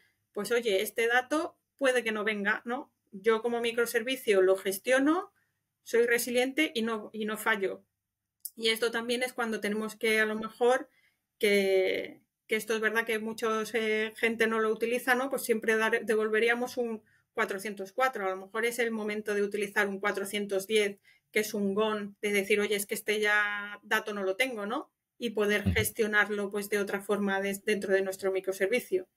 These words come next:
Speaker 1: Entonces, la primera forma normalmente no funciona porque es de-, demasiado lo que hay, a no ser que lo dejemos en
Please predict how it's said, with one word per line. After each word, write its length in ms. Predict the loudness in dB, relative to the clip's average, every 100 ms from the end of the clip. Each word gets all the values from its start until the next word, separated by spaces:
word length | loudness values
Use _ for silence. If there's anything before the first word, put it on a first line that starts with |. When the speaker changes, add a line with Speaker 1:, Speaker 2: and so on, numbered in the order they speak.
| _ _ _
Speaker 1:
Entonces, 520 | -2 -2 2 2 0 _ _ _ _ _ _
la 260 | 0 0
primera 380 | 0 0 4 2
forma 540 | 2 0 2 -2 -2 -6
normalmente 760 | -2 -2 2 2 2 0 2 2
no 140 | 0
funciona 580 | -2 0 2 4 2 2
porque 720 | -2 2 2 4 4 0 -4
es 320 | -6 -6 -2
de-, 220 | 0 0 0
demasiado 720 | -2 -2 -2 0 2 2 2
lo 140 | -2
que 100 | 2
hay, 140 | 2 2
a 80 |
no 160 | -2 -4
ser 240 | -2 -4
que 80 | 0
lo 100 | 0
dejemos 460 | 0 -2 -2 -2 -2
en 280 | -2 -4